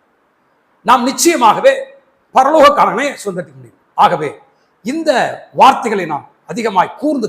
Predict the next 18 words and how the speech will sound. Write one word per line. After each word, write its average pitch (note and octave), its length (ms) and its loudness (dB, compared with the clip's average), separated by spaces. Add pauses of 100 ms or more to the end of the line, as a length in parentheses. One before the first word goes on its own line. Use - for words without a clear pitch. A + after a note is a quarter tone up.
கவனித்து G#3+ 400 -6 (920)
அந்த G3 120 -2 (120)
சுபாவத்தை C4+ 560 0
நாம் E3+ 240 -4
அழித்து B3+ 360 -2 (720)
கர்த்தருக்கு G#3 320 -4
முன்பாக D#3+ 280 -2 (340)
நாம் B2+ 200 -10
ஜெயம் G3 200 -2
எடுப்போம். D3+ 340 -8 (480)
கர்த்தர் G3 240 -8
நம்மை F3+ 240 -12
ஆசீர்வதிப்பாராக. F3 580 -6 (920)
ஆகவே G#3+ 240 -4
தேவனுடைய E3+ 260 -12
பிள்ளைகள் D#3+ 260 -10
இந்த G#3+ 140 -8
நாளிலேயும் D3+ 440 -4